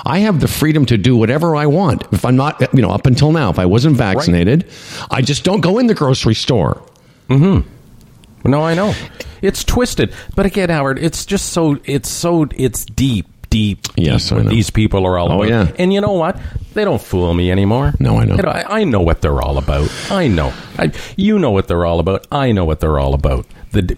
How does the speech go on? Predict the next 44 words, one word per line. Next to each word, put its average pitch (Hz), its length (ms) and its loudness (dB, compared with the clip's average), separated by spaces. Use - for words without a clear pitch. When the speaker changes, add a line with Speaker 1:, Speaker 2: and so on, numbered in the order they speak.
Speaker 2:
you 110 120 2
know, 90 140 2
Speaker 1:
They 107 100 2
Speaker 2:
where 117 100 0
it 127 40 2
Speaker 1:
don't 147 120 2
Speaker 2:
all - 60 0
Speaker 1:
like 147 200 0
the 160 100 2
Speaker 2:
comes 101 80 2
Speaker 1:
brown 160 260 2
Speaker 2:
from. 151 60 4
Speaker 1:
people. 90 400 2
They 82 120 4
don't 123 260 2
like 131 240 0
the 135 100 2
Jews. 110 560 2
They 82 80 2
don't 104 260 2
listen. 135 320 2
Pat 131 320 0
King 147 240 4
guy 98 220 2
did 90 160 2
this 90 180 0
thing 104 160 2
about 92 240 4
the 98 80 2
Speaker 2:
Mm-hmm. 101 60 2
Speaker 1:
Chinese, 113 580 2
and 95 80 4
I 87 40 4
was 87 100 4
like, 87 120 4
"What? 95 440 2
This 143 180 2
is 160 140 2
a 104 40 4
grown 104 600 4
man 92 400 2
with 90 200 0
children, 127 640 2
and 65 220 2